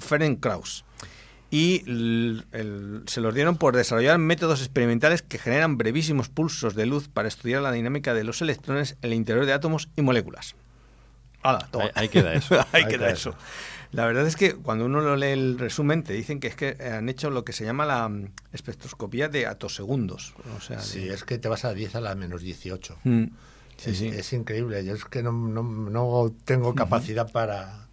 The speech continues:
Speaker 1: Sí, sí, es
Speaker 3: visualizar.
Speaker 1: una... No, de hecho, cu-, eh, cuando te hacen la comparación, dicen, es que ahora mismo la edad en segundos del universo
Speaker 3: Eso.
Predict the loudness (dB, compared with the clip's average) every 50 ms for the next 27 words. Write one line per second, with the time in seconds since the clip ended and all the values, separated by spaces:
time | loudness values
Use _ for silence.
0 | -18 -12 -8 -4 -2 -2 0 0 0 0 0 0 -2 -2 2 4 6 6 6 6
1 | 4 4 6 6 6 6 4 2 -2 -8 -10 -4 2 4 4 4 4 4 4 6
2 | 6 6 6 4 4 4 4 -2 -2 -2 -4 -4 -2 0 0 0 0 -2 -4 -4
3 | -2 0 2 2 4 2 2 4 4 2 2 2 0 -2 -2 -4 -8 -16 -20 -20
4 | -20 -20 -14 -8 -8 -6 -2 -2 -2 -2 -2 -2 0 0 0 0 -2 -6 -4 -2
5 | 0 0 0 0 -2 0 0 0 0 0 0 -2 0 2 2 2 2 2 2 2
6 | 2 2 -2 -2 0 2 2 4 2 2 0 0 0 2 4 4 4 4 2 0
7 | -2 -2 -2 -2 0 0 0 0 0 0 0 -2 -2 -6 -6 -8 -8